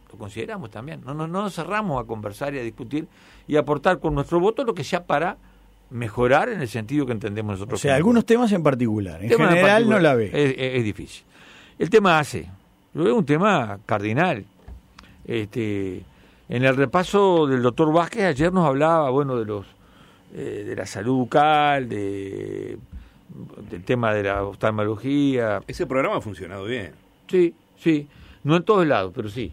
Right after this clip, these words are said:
Speaker 1: Lo, lo que, lo que está hay que reconocerlo, sí. Hay, hay, hay, hay mejor, hay, hay una, hay, hay lugares donde se está mejor, sí. Yo soy usuario de ace. Yo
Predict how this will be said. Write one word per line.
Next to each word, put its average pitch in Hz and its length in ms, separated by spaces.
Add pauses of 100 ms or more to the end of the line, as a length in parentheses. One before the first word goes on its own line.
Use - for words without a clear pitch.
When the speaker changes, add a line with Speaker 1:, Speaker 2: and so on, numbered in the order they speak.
(140)
Speaker 1:
Lo, 110 240
lo 123 220
que, 127 180
lo 147 160
que 139 80
está 143 160
hay 311 80
que 320 100
reconocerlo, 175 540
sí. 311 220
Hay, 143 320
hay, 147 180
hay, 151 300
hay 139 120
mejor, 127 220
hay, 196 220
hay 190 100
una, 190 220
hay, 180 180
hay 175 100
lugares 185 320
donde 151 140
se 120 120
está 165 160
mejor, 196 340
sí. 123 320 (240)
Yo 190 100
soy 214 180
usuario 151 360
de 95 100
ace. - 160 (800)
Yo 170 260